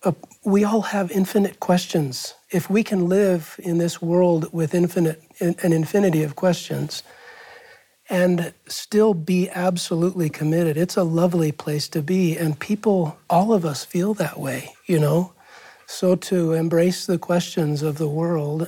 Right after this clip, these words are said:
and be honest and, um, faithful about it is a sweet thing. Now, the kids, because of this wilderness of apostasy they're living in,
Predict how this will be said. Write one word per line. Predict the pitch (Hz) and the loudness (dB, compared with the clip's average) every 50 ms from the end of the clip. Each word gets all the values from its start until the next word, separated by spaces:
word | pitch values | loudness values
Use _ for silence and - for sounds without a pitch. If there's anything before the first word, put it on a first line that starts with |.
| - | -4
and | 175 160 151 147 | -2 -2 -2 -2
be | 143 156 151 | 0 0 0
honest | 151 151 160 165 165 160 156 - - - | 0 2 2 2 2 2 0 -2 -4 -2
and, | 151 143 143 131 - - - _ - - - - - - - - - - - _ _ _ _ - - - - - | 0 0 0 -2 -4 -8 -18 _ -20 -20 -20 -20 -20 -18 -18 -18 -18 -20 -20 _ _ _ _ -20 -20 -12 -6 -4
um, | 170 160 151 151 151 | -2 -2 0 -2 -2
faithful | 151 - - 180 175 160 - - 165 151 | -2 0 2 2 2 2 0 -2 -2 -2
about | 151 139 147 143 147 151 | -2 -2 -4 -4 -4 -4
it | 156 - - - | -6 -6 -6 -2
is | 180 151 151 151 | 0 0 0 0
a | 165 156 147 143 - | -2 -2 -4 -4 -8
sweet | - - - 175 170 165 - | -10 -8 -6 -6 -6 -6 -4
thing. | - 170 156 147 147 | -4 -4 -2 -2 -2
Now, | 156 165 | -2 0
the | 165 165 | 0 0
kids, | - - 240 233 185 170 165 175 180 - - - - - - - | 0 2 2 4 4 2 0 -4 -6 -8 -12 -12 -14 -16 -6 -4
because | 190 170 - 190 196 190 | -4 -2 0 0 0 0
of | 185 175 | 0 0
this | 175 175 170 - | 0 -2 -2 -2
wilderness | - 156 156 170 175 190 190 185 175 175 170 170 156 - | -4 -2 2 4 4 4 4 2 2 0 0 -2 -2 -4
of | 175 156 | -4 -4
apostasy | 165 156 - - 170 170 170 - - 185 143 - - 170 | -4 -2 0 0 2 2 2 0 -2 -6 -6 -2 -2 0
they're | 156 156 151 147 147 | 0 0 0 0 0
living | 147 160 170 165 160 151 143 | 0 2 2 2 2 2 0
in, | 139 139 139 143 151 151 | 0 -2 -4 -6 -6 -8